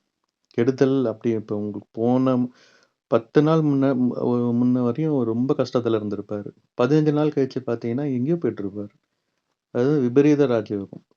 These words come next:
அந்த ராகு கேது வந்து அந்த மாதிரி மாத்திடுவாங்க. So, அதுக்கு உங்களுக்கு வாய்ப்பு இருக்கு. So, மிதுன ராசிக்காரர்கள் நாலு ஏழு, அப்படி இல்லைன்னா ஏழு நாலு.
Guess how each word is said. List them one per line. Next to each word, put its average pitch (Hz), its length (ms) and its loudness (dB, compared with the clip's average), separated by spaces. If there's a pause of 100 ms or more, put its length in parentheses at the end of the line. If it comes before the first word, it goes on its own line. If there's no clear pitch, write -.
(1600)
அந்த 120 140 -2
ராகு 123 280 0 (100)
கேது 113 160 -4
வந்து 117 240 -4
அந்த 120 180 2
மாதிரி 123 220 2
மாத்திடுவாங்க. 104 500 -6 (800)
So, 165 80 6
அதுக்கு 147 260 4
உங்களுக்கு 135 280 2
வாய்ப்பு 120 320 0
இருக்கு. 104 240 -8 (800)
So, 151 120 2
மிதுன 143 280 2
ராசிக்காரர்கள் 131 720 0 (800)
நாலு 143 520 4
ஏழு, 117 260 2 (580)
அப்படி 120 220 -4
இல்லைன்னா 143 260 0
ஏழு 131 340 2
நாலு. 110 300 -4